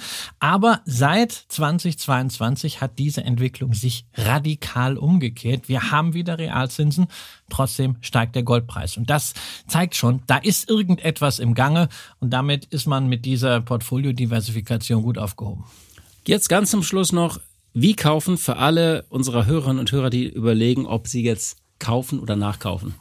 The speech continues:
Speaker 1: Ja, also erste Wahl weiterhin die steuerlich mit dem Direktkauf gleichgestellten Produkte mit physischer Hinterlegung und Auslieferungsanspruch hatten wir hier mehrfach. Also Euwax Gold zwei und Xetra Gold. Ne, gerade auch für diejenigen, die einen Goldsparplan machen wollen.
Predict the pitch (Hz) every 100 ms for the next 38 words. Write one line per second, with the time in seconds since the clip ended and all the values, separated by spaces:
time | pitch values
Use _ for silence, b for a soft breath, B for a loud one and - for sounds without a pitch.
0 | - 107 113 120 131 139 127 175 190 170
1 | 113 120 143 - 120 131 151 127 127 123
2 | 101 123 135 131 127 123 117 92 120 117
3 | - 113 98 - 113 131 123 131 - 127
4 | 127 - - 120 104 160 - 165 B B
5 | 135 123 - 196 165 165 - 131 135 -
6 | 110 123 117 107 107 110 120 - 117 110
7 | 104 95 110 113 - 107 123 131 120 117
8 | 110 113 123 127 110 120 127 120 123 131
9 | 131 135 120 - - 120 123 123 120 -
10 | 117 113 123 120 B B - 123 120 -
11 | 170 - 147 127 139 139 - B B 139
12 | 143 123 156 160 147 - 139 120 151 151
13 | 135 135 139 123 120 120 120 139 - -
14 | - 123 135 143 127 123 131 127 127 117
15 | 123 131